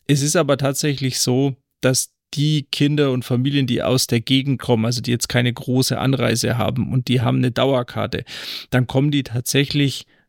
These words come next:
ähm, ganz explizit zum Bauen und, ähm, dann wird es auch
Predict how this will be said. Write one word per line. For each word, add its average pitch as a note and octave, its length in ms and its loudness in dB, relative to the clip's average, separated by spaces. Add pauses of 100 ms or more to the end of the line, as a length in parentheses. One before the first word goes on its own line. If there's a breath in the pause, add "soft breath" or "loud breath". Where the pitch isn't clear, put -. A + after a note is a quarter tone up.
(180)
ähm, B2+ 520 0
ganz C3+ 240 0
explizit C#3 760 0
zum A#2 260 2
Bauen B2 460 2 (600 loud breath)
und, C3 460 0 (120)
ähm, B2+ 720 0 (420)
dann B2+ 300 0
wird C#3 160 0
es C#3 200 -2
auch B2+ 380 -2